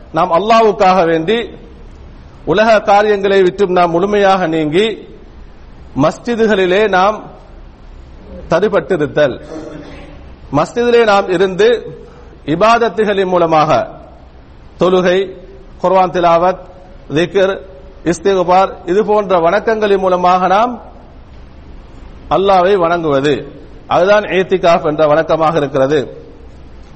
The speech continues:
அன்புக்குரிய சகோதரர்களே, நபிகள் நாயகம் ஸல்லல்லாஹு அலைஹி வஸல்லம் அவர்கள் இந்த கடைசி பத்து தினங்களில், பத்து இரவுகளில் நமக்கு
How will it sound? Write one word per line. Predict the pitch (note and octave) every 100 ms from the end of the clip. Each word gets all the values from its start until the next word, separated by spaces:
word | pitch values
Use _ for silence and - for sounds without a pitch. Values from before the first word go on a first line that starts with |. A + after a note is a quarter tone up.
| -
அன்புக்குரிய | C3 E3+ E3+ E3+ D#3 B2+ -
சகோதரர்களே, | B2+ D#3 D#3 D3 E3+ G#3+ - - - - - -
நபிகள் | D3 F#3 A3+ G#3+
நாயகம் | G#3 G3+ G3 D#3 C#3 - -
ஸல்லல்லாஹு | E3+ F#3 G3 G#3 G3+
அலைஹி |
வஸல்லம் | F3+
அவர்கள் | F3+ E3+ F3 A3+ A3 - - - -
இந்த | D3+ D#3+
கடைசி | - D#3+ F#3+ A#3 - G#3 C#3+ C3+ - -
பத்து | D#3+ - G#3
தினங்களில், | F#3 F#3+ G3+ F#3 F#3+ A3 -
பத்து | E3 D#3+ G3+
இரவுகளில் | F3+ G3+ G3+ G3+ A3
நமக்கு | F#3 F#3 F#3 F#3+ D3+ -